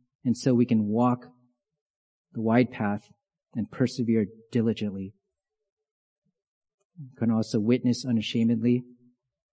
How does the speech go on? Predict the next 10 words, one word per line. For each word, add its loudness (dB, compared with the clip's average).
There's -10
no 0
longer 0
a -2
fear 2
of -4
rejection, 0
a -8
fear 2
of -2